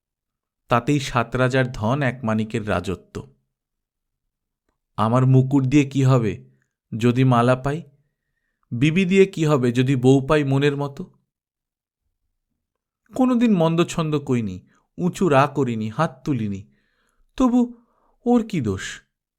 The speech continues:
অত বিরক্ত করলে কে থাকতে পারে মন মজিয়ে? বারে বারে আকাশ দেখালে পাখির কি দোষ?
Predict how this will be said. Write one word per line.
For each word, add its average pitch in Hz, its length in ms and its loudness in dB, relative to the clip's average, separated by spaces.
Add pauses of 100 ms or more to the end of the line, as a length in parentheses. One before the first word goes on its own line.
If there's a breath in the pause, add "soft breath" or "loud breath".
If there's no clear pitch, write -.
(560)
অত 170 200 2
বিরক্ত 175 440 0
করলে 180 360 0
কে 180 240 -4
থাকতে 151 380 -4
পারে 113 240 -2
মন 120 180 0
মজিয়ে? 131 440 2 (1400)
বারে 127 220 4
বারে 131 260 4
আকাশ 127 340 0
দেখালে 135 460 -2
পাখির 131 400 0
কি 120 160 -6
দোষ? - 400 -10